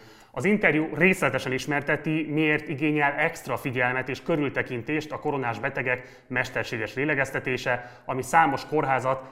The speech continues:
kezelhetetlen nehézségek elé állíthat, kezdve a beteg forgatásától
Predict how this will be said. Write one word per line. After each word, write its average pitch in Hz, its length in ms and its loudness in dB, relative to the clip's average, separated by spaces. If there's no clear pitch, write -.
kezelhetetlen 127 720 0
nehézségek 127 480 -4
elé 117 180 -2
állíthat, 113 760 -2
kezdve 143 300 4
a 123 60 2
beteg 120 260 -2
forgatásától 131 1040 2